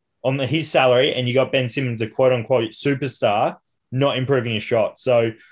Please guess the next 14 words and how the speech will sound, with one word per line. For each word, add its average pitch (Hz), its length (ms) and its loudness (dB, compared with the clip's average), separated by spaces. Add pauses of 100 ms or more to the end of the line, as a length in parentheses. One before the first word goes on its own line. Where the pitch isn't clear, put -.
(180)
um, 110 580 -2 (220)
gonna 185 160 2
be 214 160 2
interesting. 160 480 -2 (100)
I'm 165 180 0 (120)
with 151 160 2
you, 139 140 2
Alex. 139 280 2
He 123 120 -4
has 196 240 0
to - 60 -10
be 156 100 -2
traded 117 380 0
soon. 117 400 -4